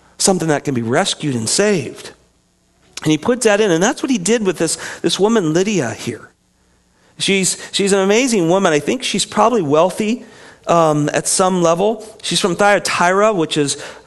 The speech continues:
uh, a church that is there. We see that is mentioned in Revelation seven and not in a good way. Um, uh, but she has come down, and she now, it seems to be, moved into the Philippi area, trying to possibly establish a business here.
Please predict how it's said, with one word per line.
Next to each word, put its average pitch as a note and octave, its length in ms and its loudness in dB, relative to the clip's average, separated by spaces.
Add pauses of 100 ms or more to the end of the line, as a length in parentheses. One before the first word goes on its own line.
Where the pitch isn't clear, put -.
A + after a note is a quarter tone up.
(160)
uh, C#3+ 320 2
a C#3+ 60 -2
church G3+ 400 0
that F#3+ 200 4
is D3+ 180 0
there. F3+ 280 4
We D#3 120 2
see F3+ 180 0
that D#3 140 2
is D3 240 -2
mentioned E3 360 -2
in D3+ 80 -2
Revelation D#3 540 0
seven D#3+ 420 0
and B2+ 200 0
not D3 180 0
in C#3 60 -2
a C#3 40 0
good D#3 200 -2
way. G3 360 0 (220)
Um, C3 560 0 (300)
uh, - 180 0
but E3 160 -4
she G3+ 80 0
has F3 100 0
come B3+ 320 2
down, E3+ 300 4
and E3 140 0
she F#3 240 -2 (160)
now, A3+ 300 4
it F#3 80 -2
seems C4+ 340 2
to B3 100 -2
be, F#3 140 2
moved G#3 480 0
into G#3 180 2
the F#3+ 80 0
Philippi G3+ 580 0
area, D3 220 0
trying G3+ 300 0
to E3 120 -2
possibly A#3 600 0
establish E3 460 0
a D#3 40 0
business C3 460 0
here. C#3 340 -2